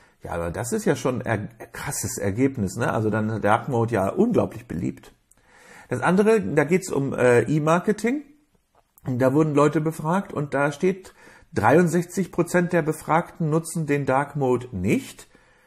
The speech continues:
siebenunddreißig Prozent nutzen ihn. Äh, es gibt da interessanterweise auch unten, wenn man weiter unten mal guckt,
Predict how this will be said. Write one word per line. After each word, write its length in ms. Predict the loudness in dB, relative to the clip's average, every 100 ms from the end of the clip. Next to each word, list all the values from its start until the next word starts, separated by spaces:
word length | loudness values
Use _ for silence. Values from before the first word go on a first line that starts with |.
| _
siebenunddreißig 800 | 4 4 6 2 4 2 0 -8
Prozent 540 | -2 -2 0 -2 -2
nutzen 520 | -2 0 0 -2 -6 -4
ihn. 380 | -2 -2 -4 -8 -20 -20 -12
Äh, 280 | 2 4 4 0 -4
es 400 | 0 0 0 -2
gibt 240 | -2 -2 4
da 220 | 4 4
interessanterweise 920 | 0 -2 -2 -2 0 0 2 2 2
auch 160 | 2 2
unten, 280 | 0 0 -2
wenn 100 | 0
man 140 | 2
weiter 260 | 0 0 -4
unten 240 | -4 -4
mal 160 | -2 -2
guckt, 300 | -2 -6